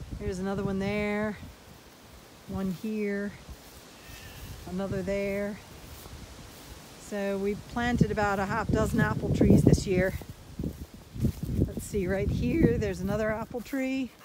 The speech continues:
And there's another apple tree.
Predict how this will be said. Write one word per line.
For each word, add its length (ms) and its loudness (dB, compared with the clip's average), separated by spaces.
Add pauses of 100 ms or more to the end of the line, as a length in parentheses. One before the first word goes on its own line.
(1900)
And 560 -4
there's 240 -4
another 300 -4
apple 280 -6
tree. 500 -8